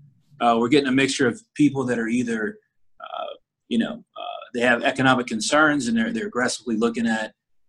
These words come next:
uh, trying to move a property, or people who aren't sure what to make of things yet, and they're really good quality follow-ups. Um, you know, so we've, uh, we, we're going more into our bad credit list, our bankruptcy list,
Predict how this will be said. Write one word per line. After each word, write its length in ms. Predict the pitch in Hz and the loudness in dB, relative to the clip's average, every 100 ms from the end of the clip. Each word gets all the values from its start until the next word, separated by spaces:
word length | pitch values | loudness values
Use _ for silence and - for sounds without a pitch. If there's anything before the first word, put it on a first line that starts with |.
| _ - | _ -2
uh, 160 | 104 104 | 0 2
trying 220 | 127 113 | 2 2
to 60 | |
move 180 | 113 113 | 2 0
a 80 | 113 | 0
property, 600 | 117 120 117 117 113 113 135 | 2 2 2 -2 -2 -4 0
or 240 | 151 151 | 2 2
people 400 | - 156 139 123 | 2 0 0 -4
who 340 | 127 123 117 110 _ _ _ - | -2 -4 -4 -8 _ _ _ -2
aren't 200 | 123 117 | -2 0
sure 200 | - 131 | 2 2
what 160 | 123 120 | 2 0
to 80 | |
make 200 | 110 113 | 0 0
of 140 | 113 107 | -2 -4
things 320 | 113 107 95 | -4 -4 -2
yet, 300 | 110 110 - - _ _ | -2 -4 -6 -14 _ _
and 100 | 113 | 2
they're 120 | 113 | 4
really 220 | 113 117 110 | 4 2 2
good 200 | 117 113 | -2 0
quality 340 | 117 117 98 | 0 0 -2
follow-ups. 800 | - 113 123 127 123 - - - _ _ _ _ - | -4 -4 -2 -2 -2 -4 -10 -12 _ _ _ _ -12
Um, 360 | - - - _ _ _ - | -12 -10 -14 _ _ _ -2
you 80 | 120 | 2
know, 140 | 113 | 2
so 180 | 113 113 | 2 2
we've, 260 | 120 117 117 | 2 4 4
uh, 180 | 113 120 | 4 2
we, 140 | 127 - | -2 -2
we're 140 | 123 | 0
going 280 | 139 143 135 | 2 4 4
more 260 | 135 131 131 | 4 4 4
into 640 | 123 123 127 120 117 113 - | 2 0 0 0 -2 -6 -6
our 120 | 117 | -4
bad 260 | 123 120 120 | 0 0 0
credit 320 | - 127 - | -2 -2 -4
list, 340 | 123 123 117 113 | -4 -2 -2 -4
our 100 | 104 | -4
bankruptcy 560 | 117 117 120 - 110 110 | -6 -4 -6 -6 -8 -6
list, 480 | 113 113 - - | -4 -4 -6 -10